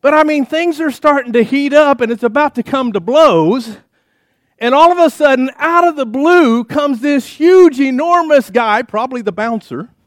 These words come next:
comes this huge, enormous guy, steps into the middle of the circle between us, and I'm back there, tears are coming to my eyes, I'm sure. I'm saying, "Thank you, Jesus." But he looks at these guys and he says, "Which three of you want a piece of me?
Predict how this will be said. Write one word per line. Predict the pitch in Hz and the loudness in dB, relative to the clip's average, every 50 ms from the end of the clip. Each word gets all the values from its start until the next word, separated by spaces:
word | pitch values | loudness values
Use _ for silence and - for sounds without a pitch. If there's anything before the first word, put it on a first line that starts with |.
| _ _ _ _ _ _ _ _ _ _ _ _ - | _ _ _ _ _ _ _ _ _ _ _ _ -2
comes | 285 294 302 302 240 | 0 0 0 0 -2
this | 311 320 269 - | -4 -6 -6 -4
huge, | - 294 349 370 359 311 269 | -2 2 4 4 4 4 2
enormous | 311 302 311 311 320 302 285 262 214 | 2 2 4 4 4 4 2 0 0
guy, | 240 302 311 320 311 | 0 -2 0 0 0
steps | 277 - - 311 330 - - | 0 0 2 2 2 2 0
into | 320 294 277 | -2 -4 -4
the | 277 277 | -6 -6
middle | 262 294 349 339 320 302 | -4 -2 -2 -2 -2 -2
of | 269 | -2
the | 254 247 | -2 -4
circle | - - 330 339 339 311 - 277 | -4 -2 0 0 0 0 0 0
between | 240 254 240 - - 302 349 359 349 311 | 2 2 2 0 -2 -6 -4 -2 0 2
us, | 285 277 294 262 - - - - _ _ _ _ _ _ _ _ _ _ _ _ _ _ _ _ _ _ _ _ - | 2 2 2 0 -4 -12 -20 -20 _ _ _ _ _ _ _ _ _ _ _ _ _ _ _ _ _ _ _ _ -8
and | 196 196 202 | -6 -4 -2
I'm | 214 220 220 | -2 -2 -2
back | 196 208 208 202 202 - | -2 -2 -2 -4 -4 -2
there, | 220 208 202 196 | -4 -4 -2 -4
tears | - - - 240 226 220 190 185 | -6 -8 -10 -10 -10 -10 -10 -12
are | 180 | -10
coming | - 226 208 190 180 | -10 -10 -10 -8 -10
to | 180 | -8
my | 175 170 170 | -8 -6 -6
eyes, | 170 180 190 180 170 160 165 | -4 -2 -2 -2 -2 -2 -4
I'm | 160 165 | -10 -12
sure. | 165 - 220 202 196 | -10 -6 -4 -2 -2
I'm | 180 180 - | -2 -2 -4
saying, | - 175 160 214 - _ | -6 -10 -10 -12 -12 _
"Thank | - 262 285 - 247 _ - | 0 0 0 0 -2 _ -8
you, | 285 277 | -10 -10
Jesus." | 226 208 - 285 415 330 254 196 190 208 202 185 - - _ _ _ _ _ _ _ _ _ _ _ _ _ _ _ _ _ _ _ _ _ | -8 -4 -2 0 2 2 2 2 0 0 0 -2 -2 -6 _ _ _ _ _ _ _ _ _ _ _ _ _ _ _ _ _ _ _ _ _
But | - 294 | 0 0
he | 294 302 | 2 0
looks | 320 359 320 - | 0 -2 -2 -2
at | 320 269 - | -4 -2 0
these | 294 277 247 226 | 0 0 0 0
guys | 254 262 254 269 269 | 0 0 2 2 0
and | 226 247 | 0 -2
he | 240 | -4
says, | 196 - 254 233 - - | -4 -2 -4 -4 -4 -4
"Which | - 359 359 - - | -4 -4 -4 -4 -6
three | - 339 339 320 311 | -8 -6 -4 -4 -4
of | 269 233 | -4 -2
you | 294 311 | -2 0
want | 294 302 302 294 | 0 0 0 0
a | |
piece | 240 294 302 269 - - | 0 0 -2 -2 -4 -6
of | 294 | -6
me? | 320 381 392 392 339 - - | -4 -2 -2 -2 -2 -4 -8